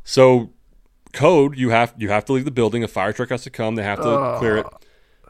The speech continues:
Speaker 1: So Carmen is one of the coolest fucking people you'll ever meet.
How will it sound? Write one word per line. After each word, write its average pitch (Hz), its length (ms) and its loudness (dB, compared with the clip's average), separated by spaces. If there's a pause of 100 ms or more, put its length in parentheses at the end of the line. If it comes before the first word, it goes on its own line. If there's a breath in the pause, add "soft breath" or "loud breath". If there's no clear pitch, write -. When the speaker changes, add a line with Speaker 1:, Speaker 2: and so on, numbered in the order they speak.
Speaker 1:
So 151 180 -2
Carmen 180 580 2
is 117 240 -6
one 127 180 0
of 120 60 -2
the 110 100 -4
coolest 139 460 -2
fucking 110 260 -6
people 92 320 -8
you'll 90 160 -8
ever 95 140 -8
meet. 95 260 -10